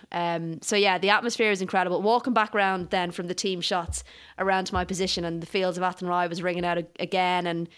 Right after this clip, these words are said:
"Come on, you girls in green," and all of that. Like, it was, yeah, the noise was amazing.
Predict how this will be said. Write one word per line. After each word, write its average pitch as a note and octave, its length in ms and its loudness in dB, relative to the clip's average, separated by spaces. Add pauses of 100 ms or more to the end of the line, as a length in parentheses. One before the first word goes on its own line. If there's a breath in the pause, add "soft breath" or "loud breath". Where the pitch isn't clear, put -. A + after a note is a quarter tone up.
(180 loud breath)
"Come G3+ 120 -2
on, G3+ 160 2
you F#3 80 2
girls F#3 280 2
in F3 100 -4
green," F#3 440 0
and E3+ 200 -2
all G3 260 2
of F#3 60 2
that. F3 240 0
Like, F3 260 0
it F#3 60 -2
was, F3+ 420 -4 (320 soft breath)
yeah, E3 260 2
the E3 120 -4
noise F#3+ 260 2
was E3 80 -4
amazing. D#3+ 500 -4